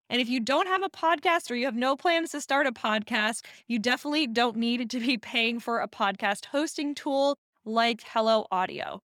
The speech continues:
I do think having a YouTube channel or having a podcast or a blog or some way that you're putting out content into the world every single month is a great way to attract new clients for your service-based business.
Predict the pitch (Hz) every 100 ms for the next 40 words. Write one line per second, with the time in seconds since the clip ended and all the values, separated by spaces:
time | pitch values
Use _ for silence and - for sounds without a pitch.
0 | - - 233 220 262 330 370 311 311 302
1 | - 220 226 240 233 233 - 214 214 208
2 | 202 226 311 330 269 320 269 262 254 -
3 | - 202 208 196 - - 233 226 233 214
4 | 202 - 208 - 190 190 220 226 220 226
5 | _ _ - 233 - 247 269 320 349 285
6 | 262 240 247 247 240 190 - 202 196 214
7 | 285 311 339 - _ - 254 254 247 285
8 | 277 220 240 240 262 262 - 226 240 247
9 | 226 226 220 202 190 226 370 - - -
10 | 262 220 - 277 226 226 220 233 277 277
11 | 277 269 302 277 220 - 202 208 - 208
12 | 240 311 - 262 240 247 - - 233 233
13 | 240 214 208 214 214 - 214 196 208 -
14 | 196 190 - - 175 - - - -